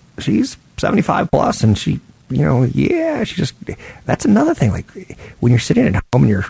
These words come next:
you know, seventy-five plus, you're dying to talk to people.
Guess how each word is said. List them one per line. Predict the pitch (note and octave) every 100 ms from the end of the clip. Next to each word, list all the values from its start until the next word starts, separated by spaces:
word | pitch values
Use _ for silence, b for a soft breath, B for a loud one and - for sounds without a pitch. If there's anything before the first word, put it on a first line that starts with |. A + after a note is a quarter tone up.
| -
you | -
know, |
seventy-five | G#2+ - G#2+ C3+ B2 G#2 -
plus, | A2+ D#3+ - - -
you're | - -
dying | - C#3+ - A3
to | A2
talk | - C3 -
to | -
people. | G2 F2+ - D2